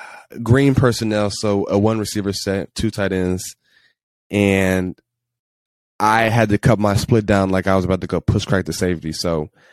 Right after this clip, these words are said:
on my route, I have to sell push crack, but then I actually end up on the boot. Haynes is rolling out to the right.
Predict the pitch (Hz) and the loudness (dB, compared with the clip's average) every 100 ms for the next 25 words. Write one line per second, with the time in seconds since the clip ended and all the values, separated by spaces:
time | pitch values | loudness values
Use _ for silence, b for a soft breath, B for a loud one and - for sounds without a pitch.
0 | b - 95 98 98 95 92 78 98 92 | b -2 0 2 4 4 4 2 2 -2
1 | 87 - 110 110 - - 123 - 104 92 | -2 -2 2 2 2 2 0 0 0 0
2 | 92 92 95 85 95 - 90 90 90 92 | 0 0 0 0 0 -2 -2 -2 -2 -2
3 | 85 82 95 82 - _ _ _ _ 131 | -4 -2 -4 -4 -8 _ _ _ _ 2
4 | 139 127 113 117 110 104 98 98 92 98 | 4 4 4 4 4 2 0 -4 -2 0
5 | 101 90 | 0 -4